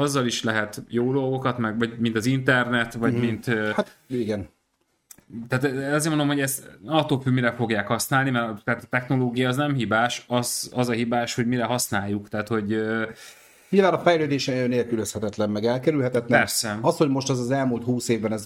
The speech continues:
Speaker 2: iszonyat rohamos, tehát
Speaker 1: Én inkább azt mondom, hogy hogy
Speaker 2: nagyon
Speaker 1: fogják
Speaker 2: durva.
Speaker 1: hackelni.
Speaker 2: Hát hackelni, most tényleg még az valaki tényleg meghackel, az gatya, szia.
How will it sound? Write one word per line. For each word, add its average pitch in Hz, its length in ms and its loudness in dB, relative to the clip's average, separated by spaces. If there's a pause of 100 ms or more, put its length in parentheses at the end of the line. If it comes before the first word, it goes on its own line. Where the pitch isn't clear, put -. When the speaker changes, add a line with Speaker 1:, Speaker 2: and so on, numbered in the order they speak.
(120)
Speaker 2:
iszonyat 113 360 -2
rohamos, 110 560 -2
tehát 110 160 2
Speaker 1:
Én 147 60 4
inkább 160 180 2
azt 165 160 0
mondom, 143 200 0
hogy 147 100 2
hogy 117 100 2
Speaker 2:
nagyon 139 160 2
Speaker 1:
fogják 127 160 0
Speaker 2:
durva. 135 120 0
Speaker 1:
hackelni. 101 420 -4 (460)
Speaker 2:
Hát 226 200 -4 (160)
hackelni, 208 380 4
most - 140 -2
tényleg 143 340 4
még 165 200 2
az 143 120 -4
valaki 127 260 2
tényleg 113 200 2
meghackel, 131 420 0
az 110 260 -4
gatya, 92 340 -4
szia. 95 320 -4